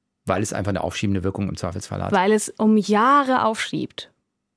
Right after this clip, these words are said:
Speaker 2: Oder eben, also vielleicht nicht in dem einen Land um Jahre aufschiebt, aber in einem anderen Land kann man ja sagen, "Guck mal hier, da haben wir schon eine Klage eingereicht. Äh,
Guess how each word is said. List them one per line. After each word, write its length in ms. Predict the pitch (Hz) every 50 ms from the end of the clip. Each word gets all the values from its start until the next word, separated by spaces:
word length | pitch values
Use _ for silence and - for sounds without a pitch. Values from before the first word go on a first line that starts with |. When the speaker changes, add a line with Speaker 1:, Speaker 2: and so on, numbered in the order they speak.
| _ _ _ -
Speaker 2:
Oder 460 | - 254 254 285 294 269 269 285 -
eben, 440 | - 240 240 262 269 240 262 262 262 -
also 240 | - 226 202 220 214
vielleicht 400 | - - 233 226 226 233 226 -
nicht 100 | 226 -
in 80 | 233
dem 160 | 208 208 214 -
einen 300 | - 294 359 359 311 247
Land 260 | 208 196 185 180 -
um 100 | 185 190
Jahre 360 | 180 180 170 165 170 175 -
aufschiebt, 600 | 135 147 151 175 - - - 226 262 269 - -
aber 280 | 247 247 247 254 247 240
in 160 | - 233 220
einem 100 | 220 220
anderen 460 | - 254 294 320 311 302 247 214 208
Land 260 | 196 190 185 196 202
kann 140 | - 226 214
man 140 | 214 214 208
ja 120 | 208 208
sagen, 200 | 208 208 208 220
"Guck 180 | - 226 - 233
mal 80 | 214
hier, 160 | 196 226 240 214
da 80 | 196
haben 120 | 185 190 196
wir 60 | 214
schon 140 | - 226 208
eine 80 | 208
Klage 280 | - 208 202 196 185 -
eingereicht. 720 | - 220 240 247 233 185 - 151 131 156 - - - - _ _ - - - - - - - - _ -
Äh, 420 | - 202 190 185 185 185 175 180